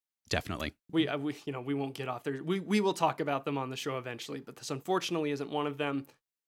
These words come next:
Speaker 2: Yeah, overall, I'm, I'm not a fan of the movie. I don't really recommend anybody see it. Um, I guess I don't say that I hate it,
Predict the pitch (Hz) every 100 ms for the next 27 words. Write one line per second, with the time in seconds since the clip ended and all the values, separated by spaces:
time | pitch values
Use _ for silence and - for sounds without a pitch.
0 | _ _ _ 185 190 147 196 226 208 190
1 | 190 156 156 151 151 165 196 185 180 165
2 | 160 151 151 147 143 143 151 160 - -
3 | - _ - 165 160 156 151 147 143 147
4 | 143 139 139 123 - 165 156 147 - -
5 | - 135 127 127 123 _ 147 160 196 196
6 | 170 160 - 156 139 123 123 123 120 _
7 | _ _ _ _ _ _ - 196 220 254
8 | - -